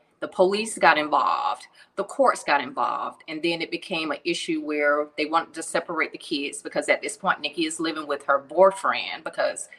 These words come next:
they all, you know, the, her and the kids with Robert, and grandmother, great-grandmother is over there, you know, living, you know, within her household. So when the fight broke out,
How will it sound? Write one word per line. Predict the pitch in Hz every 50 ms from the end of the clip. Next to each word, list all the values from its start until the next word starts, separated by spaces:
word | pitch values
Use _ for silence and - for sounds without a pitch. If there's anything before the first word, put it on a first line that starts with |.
| - - - _ _ _ _ _ _ _ _ _ _ _ _ -
they | 165 160
all, | - 180 185 165 165 160 165 -
you | 180 175 160
know, | 143 143
the, | 139 143 - - 185
her | 190 208 185 180 -
and | - 156 143
the | 151
kids | - - 254 277 220 151 - - - - _ -
with | 165 160 165 156 -
Robert, | 139 156 151 143 139 139 143 156 156 - - 160
and | 151 151 147 147 151 - _ _ _ _ _ _ _ _ _ _ -
grandmother, | - - 196 208 214 214 196 170 160 156 151
great-grandmother | 147 - 160 160 - - 170 208 233 214 170 147 - 143 143 147 - _ _ _ _
is | - 143 151 147
over | 160 156 156 160
there, | 160 147 147 143 147 147 147 - _ -
you | 160 165
know, | 151 139
living, | 139 147 156 160 160 - 147 143 143 160 - _ _ _ _ _ _ _ _ _ _ _ _ _ _ _ _ _ - -
you | - - 175
know, | 170 151 127 - - - _ _ _ _ _ _ _ _ -
within | 165 170 - 185 165 160
her | - 214 214 214
household. | 214 - 170 123 - - - - 147 143 135 139 -
So | - - 156 151 147
when | 143 160 160 156 156 160 156 143 - _ _ 143
the | 143 135
fight | - - - 190 196 214 202 -
broke | 180 170 156 - -
out, | 147 139 139 139 139 -